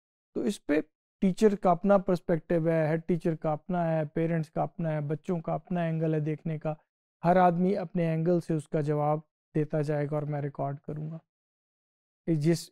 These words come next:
इसमें one to many वाली सिचुएशन है। इंटरव्यूअर एक है, इंटरव्यू क-, किए जाने वाले लोग मुख्तलिफ हैं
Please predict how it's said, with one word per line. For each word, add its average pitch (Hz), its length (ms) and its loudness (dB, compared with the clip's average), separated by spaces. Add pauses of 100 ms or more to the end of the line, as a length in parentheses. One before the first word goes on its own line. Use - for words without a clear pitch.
इसमें 170 500 2 (260)
one 170 500 4
to 214 240 0
many 175 400 6
वाली 156 220 2
सिचुएशन 147 640 -8
है। 147 120 -12 (360)
इंटरव्यूअर 185 720 8
एक 156 440 0
है, 220 220 4 (400)
इंटरव्यू 185 420 4
क-, - 180 -2
किए 202 400 4
जाने 165 260 2
वाले 160 260 2
लोग 165 320 2
मुख्तलिफ 170 560 0
हैं 175 260 0